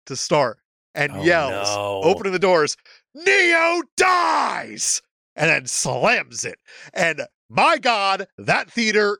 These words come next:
Speaker 1: erupted. And it was wonderful.
Speaker 2: That sounds fucking terrible. <laughs>
Speaker 1: Yeah.
Speaker 2: As a person who sat in a theater before once, I can say that would have ruined my experience for sure.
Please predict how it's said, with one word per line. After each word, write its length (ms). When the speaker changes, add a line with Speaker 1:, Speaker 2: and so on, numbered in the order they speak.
Speaker 1:
erupted. 960
And 200
it 140
was 380
wonderful. 760
Speaker 2:
That 220
sounds 460
fucking 420
terrible. 720
<laughs> 60
Speaker 1:
Yeah. 180
Speaker 2:
As 80
a 40
person 500
who 160
sat 340
in 80
a 80
theater 540
before 500
once, 540
I 140
can 140
say 320
that 260
would 140
have 280
ruined 540
my 160
experience 680
for 160
sure. 520